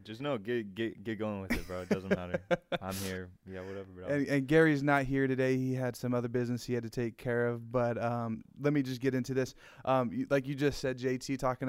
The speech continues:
Speaker 2: about, um, being relevant last night. So if you're listening today, we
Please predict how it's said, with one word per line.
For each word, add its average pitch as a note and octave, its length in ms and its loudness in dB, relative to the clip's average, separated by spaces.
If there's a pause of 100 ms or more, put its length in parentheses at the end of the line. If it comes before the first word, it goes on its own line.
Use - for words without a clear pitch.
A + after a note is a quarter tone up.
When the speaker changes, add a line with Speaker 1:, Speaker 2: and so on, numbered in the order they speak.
Speaker 2:
about, B2 340 0
um, A2 440 -4 (180)
being C3 260 2
relevant B2 480 2
last B2+ 300 2
night. B2 380 -2
So B2 180 0
if A#2+ 240 -2
you're C3+ 160 4
listening C3 380 0
today, A#2+ 360 0
we A#2+ 180 -2